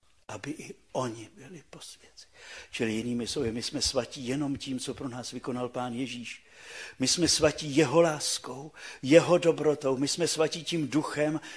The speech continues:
kterého on nám dal. A to, to je taky takový úlevný, že jo? Že ty, ty vyhrnutý rukávy můžou být až někde potom. A že to první je přijmout to, co nám dává Bůh.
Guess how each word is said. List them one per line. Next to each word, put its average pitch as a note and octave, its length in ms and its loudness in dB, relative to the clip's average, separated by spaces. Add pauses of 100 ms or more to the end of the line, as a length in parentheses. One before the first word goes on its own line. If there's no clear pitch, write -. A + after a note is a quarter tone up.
kterého D3 440 2
on D#3+ 380 4
nám D#3+ 300 2
dal. A#2+ 300 -6 (580)
A - 80 -16
to, F2+ 220 -10
to - 120 -6
je F2+ 80 0
taky - 280 -10 (400)
takový - 280 -6
úlevný, C3+ 600 0
že A2 180 -6
jo? D#3 140 -12 (520)
Že A#2 240 -2 (260)
ty, C#3 160 2 (140)
ty B2+ 260 0
vyhrnutý A#2+ 540 -2
rukávy A#2 400 0
můžou A#2+ 320 0
být A2+ 240 0
až - 140 2
někde A#2 240 -2
potom. A#2+ 480 -2 (320)
A - 60 -14
že A2 120 -4
to A#2 120 -6
první A#2+ 400 0
je A2 120 0 (260)
přijmout A2 360 -4
to, G#2 120 -6
co - 120 -10
nám G#2 220 -2
dává F#2+ 400 -6
Bůh. G2+ 440 -16